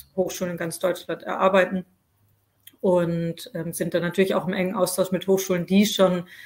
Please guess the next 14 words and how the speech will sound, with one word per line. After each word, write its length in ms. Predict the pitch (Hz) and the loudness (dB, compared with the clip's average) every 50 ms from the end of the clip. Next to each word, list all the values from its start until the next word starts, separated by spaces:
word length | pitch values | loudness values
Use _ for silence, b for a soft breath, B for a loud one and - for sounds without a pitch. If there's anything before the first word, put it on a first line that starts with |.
| B B B B B - | B B B B B -4
ähm, 300 | 180 175 175 175 170 - | -2 -2 0 -2 -2 -4
Klimaschutzkonzepte 880 | - - 185 180 170 180 - - - - 185 170 - - 170 - - 175 | -4 -2 -2 -2 -2 -4 -8 -12 -8 -6 -6 -6 -4 -6 -8 -4 -4 -6
entwickelt 400 | 170 165 175 - - 170 - - | -4 -4 -6 -4 -6 -8 -8 -4
haben. 380 | 175 175 175 185 190 196 190 B B B B B B B B | -2 -2 0 0 0 -2 -4 B B B B B B B B
Aber 180 | 190 180 160 | 2 4 4
wie 60 | 185 | 4
gesagt, 360 | 170 180 165 180 175 170 175 202 | 2 2 2 2 2 2 0 0
in 80 | 180 | -2
der 160 | 175 170 - | -2 2 6
Regel 720 | 196 196 196 196 196 208 196 185 185 185 190 - - - - | 8 10 10 8 8 6 4 6 6 4 4 2 0 -4 -6
sind's 340 | - - 175 175 - - - | -6 -6 -6 -4 -6 -6 2
keine 260 | - 185 185 180 165 | 2 2 4 4 4
Whole 180 | 180 180 180 | 4 4 4
Institution, 800 | 180 175 - 175 - - 233 233 233 - 214 208 202 202 - - | 4 0 -6 -10 -6 -2 -2 -2 0 0 2 2 2 0 -2 -6